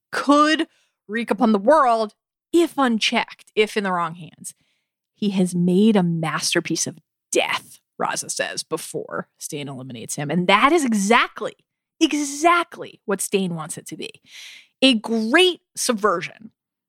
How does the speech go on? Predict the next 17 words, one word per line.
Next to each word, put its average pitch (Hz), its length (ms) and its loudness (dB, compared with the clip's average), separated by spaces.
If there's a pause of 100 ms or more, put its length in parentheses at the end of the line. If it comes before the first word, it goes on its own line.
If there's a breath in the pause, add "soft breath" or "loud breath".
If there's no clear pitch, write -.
(140)
of 185 220 0
this 233 200 4
Iron 185 240 0
Man 226 160 2
movie 269 280 0 (580)
is 254 160 2
that 262 140 4
Tony's 480 520 0
identity 285 400 2
as 247 100 2
Iron 208 300 2
Man 247 180 4
is 220 140 2
known, 226 320 4
in 208 140 0
essence, 415 440 0 (100)
immediately 208 960 2